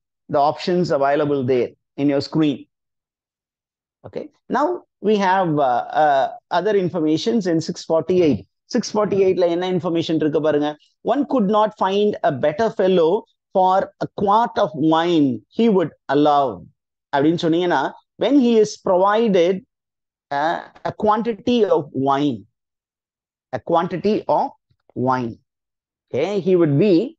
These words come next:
a, a better fellow. Okay, அவர்கிட்ட கொஞ்சம் ஒயின் கொடுத்துட்டீங்கன்னா போதும். And he will be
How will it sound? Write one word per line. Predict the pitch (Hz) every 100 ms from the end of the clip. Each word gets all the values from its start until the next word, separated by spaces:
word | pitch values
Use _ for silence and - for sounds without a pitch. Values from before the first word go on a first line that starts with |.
| _ _ -
a, | 143 156 -
a | 143
better | 135 123 175 226 226 226 _ _
fellow. | 156 147 143 135 113 - _ _ _ _ _ -
Okay, | 123 165
அவர்கிட்ட | 147 156 165 214 165 208 - - _
கொஞ்சம் | 165 208 208 208
ஒயின் | 170 185 214
கொடுத்துட்டீங்கன்னா | 185 160 165 170 170 175
போதும். | 143 123 110 - _ _ _
And | - 185 185
he | 170 175
will | 160
be | 151 185 135